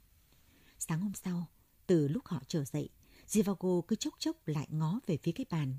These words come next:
đầy sức quyến rũ kê cạnh cửa sổ. Tay chàng ngứa ngáy, chàng chỉ muốn ngồi viết, nhưng chàng để dành cái quyền ấy cho mình đến buổi tối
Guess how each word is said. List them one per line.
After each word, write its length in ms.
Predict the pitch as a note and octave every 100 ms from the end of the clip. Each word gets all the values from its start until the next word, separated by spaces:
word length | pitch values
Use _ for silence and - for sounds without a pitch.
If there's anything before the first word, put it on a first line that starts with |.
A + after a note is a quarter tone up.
| -
đầy 280 | E3+ D3+
sức 260 | B2 - -
quyến 200 | G3 G#3
rũ 280 | - - D4 -
kê 120 | A#3+
cạnh 220 | A#3 E3 C3+
cửa 140 | E3
sổ. 300 | C#3 F3 C#3+ B2+ - _ _ _ - _ - -
Tay 160 | F3+ D#3+
chàng 240 | E3 C3+ B2+
ngứa 120 | D3 F#3
ngáy, 320 | G3+ E3+ A3+ - - - -
chàng 220 | G#3 D#3+
chỉ 260 | - E3+ A#2
muốn 220 | D#3 A3 C4
ngồi 160 | D#3+ A#2+
viết, 140 | B3+ E4 - _ - - - A3
nhưng 160 | C4+
chàng 440 | - F#3 D#3 C#3+ F3
để 160 | E3
dành 300 | C3 E3+ C#3
cái 100 | B3
quyền 240 | - F3+ B2+
ấy 200 | E3 F3+ C#4
cho 120 | B3
mình 300 | F3 D3 B2 -
đến 200 | E3+ G#3
buổi 140 | F3 B2
tối 280 | E3 E3 A#3+